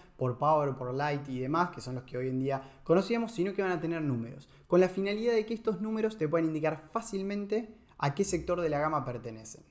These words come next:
Motorola presentó el G diez, el G treinta, el G cincuenta y el G cien.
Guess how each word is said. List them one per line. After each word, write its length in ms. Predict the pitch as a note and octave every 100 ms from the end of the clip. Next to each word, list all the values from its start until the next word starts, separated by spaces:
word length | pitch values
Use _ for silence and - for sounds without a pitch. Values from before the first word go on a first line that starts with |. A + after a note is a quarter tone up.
| _
Motorola 480 | D3 E3 F3 B3+ B3
presentó 360 | E3 D3 D#3+ C3+
el 100 | B2
G 160 | - F#3
diez, 280 | G#3 A3 D#3+
el 140 | C3+
G 140 | D3+
treinta, 260 | D#3 F#3 F3
el 80 | C3+
G 80 | D3
cincuenta 400 | - D3 E3 D3+
y 40 |
el 80 | -
G 80 | B2+
cien. 300 | B2+ A2